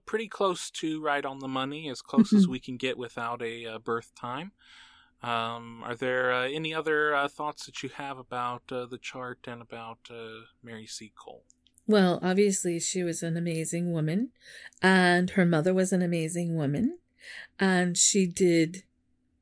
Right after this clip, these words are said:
Speaker 2: phenomenal things. And I hope that she, I'm really glad you chose her, Chandler, so that we could, you know, pay accolades to her. And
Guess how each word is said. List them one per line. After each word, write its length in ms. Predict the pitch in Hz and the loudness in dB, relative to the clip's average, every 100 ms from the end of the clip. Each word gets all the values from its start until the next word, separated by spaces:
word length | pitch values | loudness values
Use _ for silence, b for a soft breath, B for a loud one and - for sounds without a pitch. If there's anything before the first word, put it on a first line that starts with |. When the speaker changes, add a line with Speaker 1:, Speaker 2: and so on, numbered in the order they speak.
| - | -16
Speaker 2:
phenomenal 760 | - - 190 180 175 196 214 | -6 4 6 6 6 4 4
things. 720 | 226 - 175 175 254 349 - - B B B _ | 0 0 0 2 0 -2 -8 -10 B B B _
And 400 | 202 208 208 208 | 2 4 4 2
I 160 | 208 214 | 2 2
hope 360 | 196 214 202 - | 2 2 2 2
that 180 | 220 | 2
she, 240 | - - - | 4 0 2
I'm 240 | 185 196 196 | 6 8 10
really 240 | 214 269 | 8 8
glad 380 | 233 208 196 220 | 8 10 10 10
you 120 | 269 | 8
chose 440 | 311 - 233 214 240 | 6 10 10 10 10
her, 160 | 226 | 6
Chandler, 560 | 226 - 214 208 240 320 | 8 8 8 8 6 6
so 180 | 349 214 | 8 10
that 160 | 208 | 10
we 160 | 220 220 | 6 2
could, 540 | 202 240 220 214 226 B B B | 4 6 8 8 6 B B B
you 80 | 240 | 8
know, 120 | 220 | 8
pay 220 | 185 233 180 | 10 8 8
accolades 600 | 170 190 220 233 226 - | 4 4 4 4 2 0
to 100 | 240 | 0
her. 540 | - 247 240 247 254 - | 2 2 4 4 2 2
And 440 | 196 190 180 185 | 2 4 2 -2